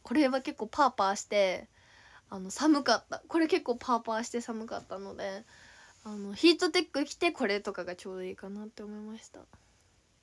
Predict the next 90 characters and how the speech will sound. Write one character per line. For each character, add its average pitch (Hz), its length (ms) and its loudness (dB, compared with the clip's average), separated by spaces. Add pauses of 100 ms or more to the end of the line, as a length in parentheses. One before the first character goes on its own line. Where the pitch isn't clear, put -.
(680)
朝 392 260 10
は 233 220 10
人 269 260 4
間 311 260 4
の 302 120 2
体 269 280 2
重 269 140 0
め 214 200 2
っ 233 40 -2
ち 269 140 0
ゃ - 20 -2
減 254 100 2
り 226 80 -2
ま 220 160 -4
す。 - 320 -14
な 214 120 -4
ん 214 60 -6
か 214 120 2
や 220 80 4
っ - 20 -8
ぱ 214 100 -4
寝 226 140 2
る 494 140 8
時 587 240 4
が 226 80 -2
人 254 180 -4
間 285 120 -2
っ - 20 -8
て 277 100 -10
一 269 240 -8
番 320 180 -4
カ 320 120 0
ロ 247 80 0
リ 190 120 -2
ー 185 40 -10
使 - 240 -4
う - 20 0
わ 214 120 -2
け 190 120 -14
で 226 80 -12
す - 160 -12
よ。 - 160 -8 (1000)
そ - 240 -16
う 214 60 -12
そ - 240 -10
う。 - 60 -12
だ 214 120 -4
か 185 100 -4
ら、 180 300 0
あ 185 60 -6
の、 185 100 -8
朝 302 260 4
っ 233 80 -2
て - 140 -6
本 208 260 -6
当 220 120 -6
に、 202 360 -8 (840)
あ 202 60 -10
の、 196 100 -4
む 220 160 0
く 330 80 4
み 349 180 4
と 247 120 2
か 196 100 -4
も 196 100 -4
な 214 120 -2
く - 60 -12
て 214 120 -6
す 233 120 -6
っ - 40 -6
き 330 160 0
り 311 100 4
し - 60 -4
て 320 80 0
た 277 160 4
ら 262 180 10
め 247 200 0
っ - 20 -4
ち 262 80 -6
ゃ 247 80 -4
体 226 160 0
重 220 80 -4
減 233 100 -4
っ 220 40 -6
て 220 120 -10
る 208 120 -6
ん 190 40 -8
で 208 60 -12
す - 140 -14
よ。 - 60 -20